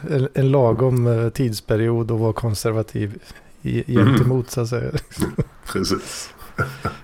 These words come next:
Speaker 1: När förr var det bättre?
Speaker 2: <laughs> Precis.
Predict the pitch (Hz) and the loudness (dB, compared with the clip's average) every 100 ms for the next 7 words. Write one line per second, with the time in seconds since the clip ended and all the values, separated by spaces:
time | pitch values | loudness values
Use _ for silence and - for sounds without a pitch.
0 | - 120 135 151 135 110 101 113 101 110 | -4 0 2 4 4 4 0 0 0 0
1 | 104 - - 143 113 107 104 110 - - | 0 -2 -6 -6 -2 -2 -2 -4 -6 -10
2 | - - - - - - - - - - | -10 -14 -20 -20 -20 -20 -4 -4 -4 -8
3 | - 82 - - 101 87 - - | -4 -4 -2 -4 -4 -4 -4 -4